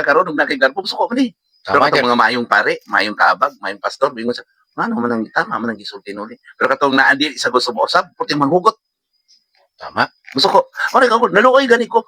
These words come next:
Speaker 1: Hoy, ay na mo pag-away, di na lagi ko magsamok-samok diha. Luoy pud kayo. Kamay na inong magsimba."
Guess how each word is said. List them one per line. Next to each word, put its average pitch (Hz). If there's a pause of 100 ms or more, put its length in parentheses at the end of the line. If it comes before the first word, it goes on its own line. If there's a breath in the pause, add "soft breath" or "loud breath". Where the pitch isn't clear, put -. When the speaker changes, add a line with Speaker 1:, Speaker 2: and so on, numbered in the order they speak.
Speaker 1:
Hoy, 202
ay 185
na 190
mo 185
pag-away, 151
di 180
na 185
lagi 160
ko 135
magsamok-samok 127
diha. 131 (160)
Luoy 139
pud 123
kayo. 117 (240)
Kamay 139
na 135
inong 117
magsimba." 117